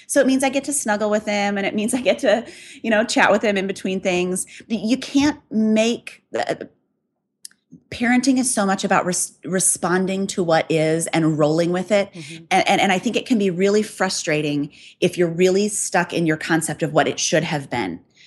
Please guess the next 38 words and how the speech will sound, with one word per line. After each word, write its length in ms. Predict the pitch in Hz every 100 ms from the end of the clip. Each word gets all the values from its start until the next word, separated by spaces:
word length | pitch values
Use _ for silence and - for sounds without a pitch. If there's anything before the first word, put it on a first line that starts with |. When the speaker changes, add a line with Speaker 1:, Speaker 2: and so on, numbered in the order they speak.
| - -
Speaker 1:
uh, 120 | 165
what 160 | - 165
your 80 |
kids 320 | 175 285 214 -
should 140 | 190
have 120 | 175
been 160 | 170 160
like, 180 | 147 143
what 120 | -
your 100 | 180
marriage 300 | 202 208 196
was 140 | 180
supposed 360 | - - 175 -
to 60 | 165
look 180 | 165
like, 220 | 160 131 180
what 120 | 175
your 100 | 190
house 400 | - 214 214 - - -
was 140 | 190 180
going 280 | 180 185 175
to 120 | 196
be. 220 | 165 160
You 100 | 127
know, 120 | 175 175
didn't 220 | 233 269
we 80 | 190
all 140 | 190
think 220 | 196 180
in 100 | 165
college 360 | 160 156 160 165
that 60 |
we 60 | 156
were 60 | 165
gonna 140 | 160
live 140 | 156
in, 100 | 156
like, 200 | 147 139